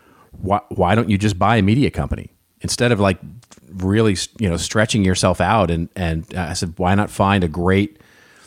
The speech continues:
you know, media company that matches your topic and just buy it instead of, you know, which gives you instant office, instant team, and instant credibility and instant presence in the media space here, and start using that as your,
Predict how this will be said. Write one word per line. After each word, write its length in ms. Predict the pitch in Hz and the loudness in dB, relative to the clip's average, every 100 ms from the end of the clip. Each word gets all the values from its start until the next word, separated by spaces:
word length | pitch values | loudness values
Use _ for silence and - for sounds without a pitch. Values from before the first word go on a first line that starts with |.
| _ - | _ -2
you 120 | 95 | 0
know, 200 | 85 92 - | 2 -2 -4
media 460 | 98 98 110 127 | -2 2 2 2
company 400 | - 95 - 95 | 2 0 2 0
that 140 | 90 76 | 0 0
matches 500 | 92 104 104 90 - | -2 0 0 -2 -2
your 140 | 87 | -4
topic 480 | - 113 143 87 - | 0 -2 0 -4 -4
and 160 | 98 90 | -6 -4
just 180 | 101 - - | -4 -6 -16
buy 340 | 82 87 110 147 | -4 0 2 0
it 180 | 65 - _ _ - | -2 -10 _ _ -8
instead 440 | 90 - 110 104 | -6 -2 0 2
of, 220 | 95 95 110 | 0 -2 -4
you 80 | |
know, 100 | 85 87 98 90 | -4 -4 -4 -2
which 180 | 101 | -2
gives 180 | - 107 | 0 0
you 120 | 95 | 0
instant 400 | - 107 - 120 | 0 -2 0 -2
office, 400 | - 92 - 117 | -2 -2 -2 -4
instant 420 | - 110 - 107 - | 0 0 0 -4 0
team, 300 | 101 98 92 | 2 2 2
and 100 | - | 0
instant 360 | 107 - 101 | -2 -2 -6
credibility 560 | - 95 87 92 95 95 | -2 -2 0 0 2 0
and 80 | 90 | 0
instant 420 | 117 113 - 82 | 0 -2 -4 -6
presence 540 | - 123 107 90 - - _ - _ - | 0 0 2 0 -4 -10 _ -20 _ -2
in 140 | 104 | 2
the 80 | 92 | 2
media 340 | 95 143 107 | 2 2 2
space 420 | 87 - 78 87 - | 0 -2 -2 -2 -2
here, 360 | 80 82 98 - - - _ - | -2 -2 -4 -8 -20 -20 _ -6
and 100 | 95 | -4
start 340 | - 101 - | 0 0 0
using 300 | 98 101 104 | -2 0 0
that 220 | 95 98 | 2 2
as 120 | 95 92 | 2 2
your, 220 | 92 | 0